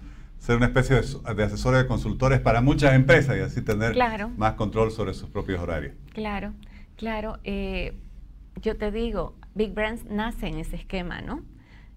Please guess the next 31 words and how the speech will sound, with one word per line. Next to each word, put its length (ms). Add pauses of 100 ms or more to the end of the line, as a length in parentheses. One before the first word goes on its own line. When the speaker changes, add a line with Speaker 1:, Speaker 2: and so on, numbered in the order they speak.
(120)
Speaker 2:
Eh, 300
de 80
alguna 320
manera, 580 (320)
yo 200
como, 440
como 240
mamá 400
también, 580
con, 240
con 320
mis 140
roles 400
de 80
familia, 580
que, 160
o, 120
por 200
supuesto 440
son, 440
son 460 (200)
prioritarios, 800 (560)
eh, 360 (1040)
desarrollo 640
este, 380
este, 300 (140)
este 200
modelo 400
de 80
empresa 540 (540)
porque 880